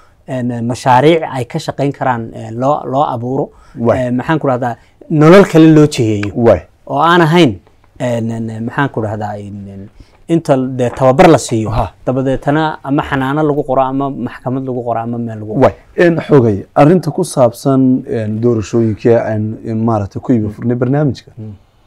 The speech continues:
Speaker 2: Een, xisbiga mucaaradka wadani toban sannadood ayuu shahaadada haystay ururada.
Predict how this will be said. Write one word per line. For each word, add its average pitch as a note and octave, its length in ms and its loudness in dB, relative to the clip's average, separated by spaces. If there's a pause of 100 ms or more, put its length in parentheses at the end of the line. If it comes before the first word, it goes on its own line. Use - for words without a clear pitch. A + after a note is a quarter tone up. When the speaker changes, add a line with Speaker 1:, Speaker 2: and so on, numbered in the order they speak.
(380)
Speaker 2:
Een, B2 240 0 (1600)
xisbiga - 340 -4
mucaaradka A2+ 500 -2
wadani G2+ 360 -8
toban A#2+ 280 -6
sannadood A2 560 -6 (260)
ayuu G#2+ 160 -6
shahaadada F#2+ 540 -8
haystay - 480 -16 (1400)
ururada. G2 400 -10